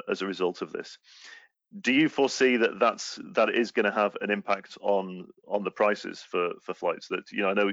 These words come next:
at the end there you were sort of saying, you know, prices could come down, people might wanna travel more than ever. If there's gonna be fewer airlines around, is that an opportunity for those airlines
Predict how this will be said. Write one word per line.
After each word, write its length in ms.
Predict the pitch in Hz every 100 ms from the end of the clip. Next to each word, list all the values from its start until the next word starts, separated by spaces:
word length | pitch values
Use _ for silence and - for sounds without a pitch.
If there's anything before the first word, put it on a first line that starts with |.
| -
at 120 | 98
the 80 | 101
end 120 | 101
there 120 | 95
you 80 | 92
were 40 | 92
sort 140 | 95
of 60 | -
saying, 180 | 92
you 60 | 95
know, 80 | 92
prices 340 | 104 101 -
could 180 | - -
come 200 | 98 90
down, 280 | 98 95 92
people 240 | 95 90
might 160 | 92 90
wanna 160 | 90
travel 300 | - 95 90
more 180 | 92 90
than 120 | 85
ever. 180 | 90 82 - - - - - - -
If 100 | -
there's 100 | 120
gonna 140 | 151 135
be 80 |
fewer 320 | - 135 123 117
airlines 400 | 120 107 101 101
around, 460 | 101 104 90 85 - _ - _ _
is 140 | 117 107
that 180 | 123
an 60 | 110
opportunity 540 | 107 107 113 107 107
for 200 | 101 104
those 240 | 101 101 98
airlines 560 | 101 95 95 92 92